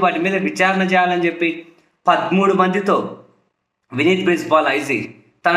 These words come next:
నేతృత్వంలో పదమూడు మందితో ఇప్పుడు మళ్ళీ సిట్ వేస్తున్నది ఎవరు? నాకు అర్థం కాలే. చంద్రబాబు నాయుడు గారు జగన్మోహన్ రెడ్డి గారిని రాళ్లతో కొట్టండి అని చెప్పి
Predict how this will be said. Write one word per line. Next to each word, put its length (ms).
నేతృత్వంలో 640
పదమూడు 400
మందితో 380
ఇప్పుడు 300
మళ్ళీ 260
సిట్ 280
వేస్తున్నది 480
ఎవరు? 220
నాకు 200
అర్థం 300
కాలే. 260
చంద్రబాబు 540
నాయుడు 240
గారు 180
జగన్మోహన్ 760
రెడ్డి 180
గారిని 300
రాళ్లతో 480
కొట్టండి 600
అని 160
చెప్పి 280